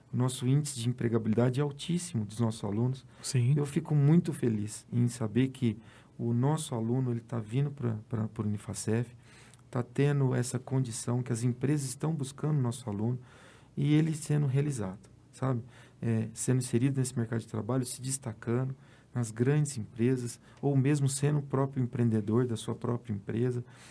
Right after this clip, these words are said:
Speaker 1: Então, esse é o
Speaker 2: Esse é o nosso
Speaker 1: diferencial.
Speaker 2: maior orgulho,
Speaker 1: Não
Speaker 2: né?
Speaker 1: é?
Speaker 2: Isso, exatamente, né?
Speaker 1: Exatamente.
Speaker 2: E a gente viu todo mundo aí colocando lá hashtag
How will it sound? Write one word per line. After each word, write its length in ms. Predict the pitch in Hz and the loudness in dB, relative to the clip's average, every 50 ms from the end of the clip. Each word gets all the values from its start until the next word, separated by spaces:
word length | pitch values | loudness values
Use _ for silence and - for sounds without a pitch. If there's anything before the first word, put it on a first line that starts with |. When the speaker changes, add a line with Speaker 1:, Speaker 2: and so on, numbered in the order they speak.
| - - - - | -20 -20 -16 -6
Speaker 1:
Então, 260 | - 165 170 170 170 - - - - - - - | -2 0 0 0 0 -2 -8 -18 -20 -14 -4 2
esse 380 | 165 175 196 214 208 - - | 6 8 8 8 6 4 2
é 20 | 160 | 4
o 20 | |
Speaker 2:
Esse 80 | 135 185 | 6 8
é 20 | |
o 40 | 180 | 10
nosso 220 | 175 175 123 123 | 12 12 10 10
Speaker 1:
diferencial. 180 | 180 175 160 165 170 180 180 | 10 10 12 12 12 12 12
Speaker 2:
maior 20 | |
orgulho, 520 | 170 156 143 131 131 139 151 151 139 135 131 | 12 12 12 12 12 12 12 12 12 12 10
Speaker 1:
Não 100 | 139 143 | 10 10
Speaker 2:
né? 140 | 143 143 135 | 10 10 10
Speaker 1:
é? 40 | 135 | 8
Speaker 2:
Isso, 260 | 135 131 - - - - | 6 4 2 -2 -4 2
exatamente, 720 | 147 139 131 143 156 151 165 156 143 139 139 135 135 - - | 4 6 6 6 6 6 6 6 8 8 8 6 4 2 0
né? 80 | - 139 151 | 0 0 0
Speaker 1:
Exatamente. 380 | 147 - - 139 123 117 107 147 | -2 -4 -4 -4 -4 6 10 12
Speaker 2:
E 20 | |
a 20 | 139 | 12
gente 280 | 135 156 156 - 180 | 12 12 12 10 10
viu 180 | 151 147 156 156 | 10 10 10 8
todo 260 | 156 165 165 165 175 | 8 8 8 10 10
mundo 280 | 160 156 160 160 151 151 | 10 10 10 10 12 12
aí 120 | 143 139 | 12 12
colocando 640 | 139 - 156 147 143 135 135 - 147 143 139 135 135 | 12 10 10 12 12 10 10 8 8 8 10 10 10
lá 240 | 131 135 135 131 123 | 10 10 10 8 8
hashtag 760 | - 139 143 139 - - - - 143 139 143 139 135 135 | 8 8 8 8 8 6 6 8 10 10 10 10 8 6